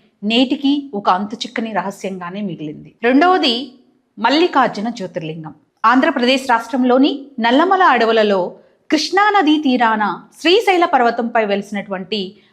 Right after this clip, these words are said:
మల్లికార్జున స్వామి క్షేత్రం దక్షిణ కైలాసంగా పిలువబడుతుంది. పురాణ నేపథ్య ప్రకారం వినాయకుడు మరియు సుబ్రహ్మణ్య స్వామి మధ్య ఎవరు ముందుగా వివాహం చేసుకోవాలి అని పోటీ వచ్చింది.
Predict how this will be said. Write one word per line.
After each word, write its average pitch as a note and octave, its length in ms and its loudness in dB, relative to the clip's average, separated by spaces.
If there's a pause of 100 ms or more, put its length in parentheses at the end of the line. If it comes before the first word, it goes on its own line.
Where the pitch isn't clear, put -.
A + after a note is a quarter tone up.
(120)
మల్లికార్జున B3+ 720 2 (100)
స్వామి G3+ 280 -2
క్షేత్రం E3+ 480 -8 (800)
దక్షిణ D#4 360 -2 (100)
కైలాసంగా C4+ 600 2
పిలువబడుతుంది. F3 720 -2 (440)
పురాణ G#4 280 4 (180)
నేపథ్య C4 400 0
ప్రకారం B3 440 0 (500)
వినాయకుడు D4 500 2 (120)
మరియు F#3+ 280 -2 (440)
సుబ్రహ్మణ్య D4 500 4 (100)
స్వామి G#3+ 360 0
మధ్య G#3 200 -2 (560)
ఎవరు C#4+ 340 4 (120)
ముందుగా B3 360 4 (120)
వివాహం A#3 340 0 (100)
చేసుకోవాలి G3+ 680 0
అని E3 160 -8 (320)
పోటీ G3+ 280 0
వచ్చింది. - 400 -12